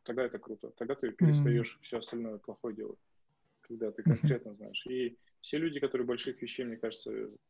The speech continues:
Speaker 1: добивались, они нашли смысл для себя сами. Типа, я буду запускать, я хочу пое-, полететь на Марс. Это открытие.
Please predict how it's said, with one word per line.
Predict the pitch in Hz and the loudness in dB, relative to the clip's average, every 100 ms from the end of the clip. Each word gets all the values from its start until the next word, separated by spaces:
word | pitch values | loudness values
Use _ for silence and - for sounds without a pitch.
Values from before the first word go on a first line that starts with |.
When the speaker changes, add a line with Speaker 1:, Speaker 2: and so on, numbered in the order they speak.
| _ _ - | _ _ -8
Speaker 1:
добивались, | 113 120 139 151 - | -6 0 0 0 -4
они | 135 135 | -6 -6
нашли | 123 - 143 113 - _ | -6 -4 -2 -4 -6 _
смысл | - 135 131 113 | -10 -8 -6 -6
для | 107 110 | -6 -8
себя | - 113 | -6 -6
сами. | 107 117 104 - _ _ _ _ _ _ - | -6 -8 -10 -14 _ _ _ _ _ _ -10
Типа, | 120 | -4
я | 107 123 139 | 0 0 0
буду | 139 123 | 0 0
запускать, | 117 - 120 - 120 - _ - | -2 -6 -8 -4 -4 -6 _ -6
я | 139 | -6
хочу | 131 - | -6 -10
пое-, | - 110 117 | -6 -6 -6
полететь | - 110 - 117 | -10 -12 -10 -10
на | 104 | -8
Марс. | 101 98 - - _ _ _ - | -10 -10 -18 -20 _ _ _ -4
Это | 135 131 | -2 0
открытие. | 113 - 127 - | -2 -2 -4 -6